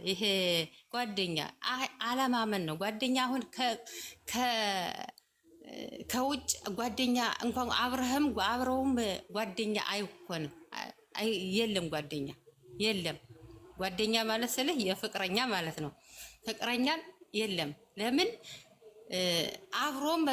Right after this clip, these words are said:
እየተነጋገርኩትም አይሆንም። እንኳን እ፣ የ-፣ በ-፣ በስልክ ሆኖ ንግግሩ በደንብ ጥሩ ይሆ-፣ ይ-፣ ይነጋገራል። በጆሮዬ በደንብ ሴት ልጅ ለምን ንግግር ነው የሚያጠቃት። ስለዚህ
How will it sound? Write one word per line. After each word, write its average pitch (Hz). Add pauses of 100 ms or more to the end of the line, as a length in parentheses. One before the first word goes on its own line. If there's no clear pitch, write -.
(100)
እየተነጋገርኩትም 254
አይሆንም። 185
እንኳን 202 (160)
እ፣ 185 (140)
የ-፣ 202 (120)
በ-፣ 185
በስልክ 196
ሆኖ 185 (500)
ንግግሩ 247
በደንብ 302
ጥሩ 262
ይሆ-፣ 247 (100)
ይ-፣ 220 (280)
ይነጋገራል። 247
በጆሮዬ 233
በደንብ 226
ሴት 233
ልጅ 226
ለምን 226 (260)
ንግግር 220
ነው 208
የሚያጠቃት። 180 (320)
ስለዚህ 247